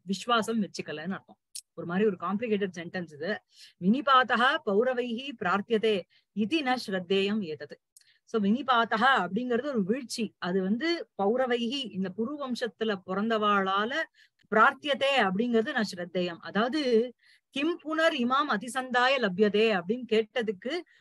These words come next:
"உனக்கு வினிபாதக லப்யதே" அப்படின்னு வரப்போகுது. சரியா? அதுக்கு இவன் பதில் சொல்றான், "அந்த மாதிரி வந்து பௌரவாளால ந பிரார்த்தியதே" அப்படின்னு சொல்லும்போது, ந பிரார்த்தியதே அப்படிங்கிறதுனால என்ன அப்படின்னா,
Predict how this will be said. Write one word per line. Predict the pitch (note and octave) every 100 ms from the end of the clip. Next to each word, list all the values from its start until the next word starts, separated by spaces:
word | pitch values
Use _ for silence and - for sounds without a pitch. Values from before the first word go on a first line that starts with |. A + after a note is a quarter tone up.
| _
"உனக்கு | A#3 C4+ B3
வினிபாதக | B3 F4 E4 D4 C4+ C4+
லப்யதே" | D4 F#3+ G3+ G3 G3+ E3
அப்படின்னு | D#3+ G#3 G3+ F3
வரப்போகுது. | F3 D3 D3+ _ _
சரியா? | - E3 G3 A#3 F#3 D#3+ - -
அதுக்கு | - G#3+ C#4 D4
இவன் | E4+ C#4
பதில் | G#3 A#3
சொல்றான், | C4+ A3+ G#3 G#3 C#4+ - - A3 A3 G3
"அந்த | A3 C4 E4
மாதிரி | D4+ D4 D#4 E4+ F#4
வந்து | D4 C#4+ A#3+
பௌரவாளால | A#3 C#4 C#4+ C4 A#3 A#3 C#4 C#4+
ந | A#3
பிரார்த்தியதே" | G#3+ G3+ G#3 A#3 G#3 G#3+ F#3+
அப்படின்னு | G3 A3+
சொல்லும்போது, | G3 G3 F#3 D#3+ D3+ A3 C4 _ _ _ _ G3+
ந |
பிரார்த்தியதே | B3+ E4+ C#4 C4+ A3+ C#4+ A#3+ B3+ A#3
அப்படிங்கிறதுனால | G3 B3+ A#3+ G3+ G#3+ A#3+ A#3+
என்ன | G3+ G#3 G3+ D#3
அப்படின்னா, | E3+ F3+ E3 E3